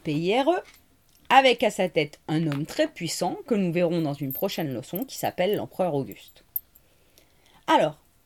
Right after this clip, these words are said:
vocabulaire, définition. Une république, hein, on l'avait noté, c'est un gouvernement où le pouvoir est exercé par plusieurs personnes, désignées par une partie de la population. Un magistrat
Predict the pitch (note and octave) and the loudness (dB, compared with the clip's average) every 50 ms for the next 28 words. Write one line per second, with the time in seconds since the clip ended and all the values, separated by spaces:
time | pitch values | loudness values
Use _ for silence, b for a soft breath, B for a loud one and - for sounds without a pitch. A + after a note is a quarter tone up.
0 | - _ _ - F3 G3+ C#4 - D#4 C#4+ B3+ C4 C#4 C#4 D#4+ F4+ D#4+ C#4 D4 D4 | -20 _ _ -10 -4 -4 -2 2 2 2 2 2 2 4 4 4 2 -2 -2 0
1 | - D#4+ D4+ C#4+ C#4 D4 - G3 F#3+ F#3 _ _ _ - - - G#3 G#3+ G3 F#3+ | 2 2 2 2 0 -4 -6 -10 -10 -12 _ _ _ -14 -8 -4 -2 -2 0 -2
2 | F#3 D#3+ G#3 G3+ G3 C4 F4+ G#4 G4+ - C4 A#3+ C#4+ C4 G#3+ F#3 F#3 F#3+ F#3+ F#3+ | -4 -4 -6 -8 -4 -2 -2 -2 0 -2 -2 -2 0 -2 -2 -2 -4 -4 -6 -6
3 | F#3+ C4 D4+ G#4 G#4 F#4+ - - C#4 C4+ B3+ B3+ B3 A#3+ A#3+ A#3 G#3+ F#3+ E3 D3 | -4 -4 -4 -4 -4 -6 -4 -2 -2 -2 -2 -2 -2 -2 -2 -4 -4 -4 -4 -4
4 | D3+ F#3 G#3+ G#3+ G3 - - F#3 F#3+ F#3 F3+ F3+ F3+ F3+ E3 D#3+ F3 F3 - - | -4 -4 -4 -6 -8 -8 -6 -4 -4 -2 -4 -4 -8 -8 -10 -8 -8 -8 -8 -8
5 | - F3 D#3+ - C#3+ C#3 - _ _ - G#3+ C4+ - E4+ E4 - - C#4 C#4 - | -8 -8 -6 -6 -8 -8 -8 _ _ -16 -14 -10 -8 -8 -8 -6 -8 -8 -8 -10
6 | - - C3 A#2 B2+ C#3+ F3+ b b b b b b b b b - D3+ F3 D3+ | -12 -12 -12 -12 -12 -16 -18 b b b b b b b b b -10 -8 -6 -4
7 | E3 E3+ E3 G3 C4+ - E4 D4+ D4+ C#4+ C4 B3+ A3+ A3 - - A3 G3 F#3 F3+ | -2 -2 -2 -2 -2 -2 -2 -2 -2 -2 -2 -4 -6 -6 -6 -8 -6 -4 -4 -4
8 | - E3+ D#3+ - - D#3 C3+ B2+ C#3 - - - _ _ _ _ _ _ _ b | -6 -8 -10 -10 -8 -8 -8 -8 -10 -14 -20 -20 _ _ _ _ _ _ _ b
9 | b b b b b b b b b b b b b _ _ - C#3+ C#3+ D3 D3 | b b b b b b b b b b b b b _ _ -6 -6 -4 -4 -4
10 | C#3+ C#3+ C#3+ C#3+ D3 D#3+ D3+ - B3+ - - - D#4 D#4 G4+ | -4 -4 -4 -4 -4 -4 -6 -8 -10 -10 -8 -4 -2 -2 -2